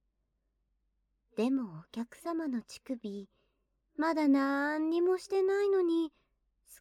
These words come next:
少しぷくっと大きくなってらっしゃいませんか？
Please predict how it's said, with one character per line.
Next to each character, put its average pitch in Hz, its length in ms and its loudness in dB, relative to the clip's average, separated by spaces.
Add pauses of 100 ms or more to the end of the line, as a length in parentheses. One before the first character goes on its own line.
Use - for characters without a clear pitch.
少 254 120 -2
し - 580 -18 (160)
ぷ - 60 -20 (160)
く 254 160 -2
っ 302 40 -6 (320)
と 214 360 0
大 311 80 -2
き - 160 -20
く 370 120 -2
な 311 180 -2
っ - 20 -6
て 262 200 -4
ら 226 100 -4
っ - 20 -10
し - 180 -12
ゃ 240 40 -2
い 240 40 0
ま 233 160 -2
せ 254 180 -8
ん 233 100 -6
か？ - 180 -20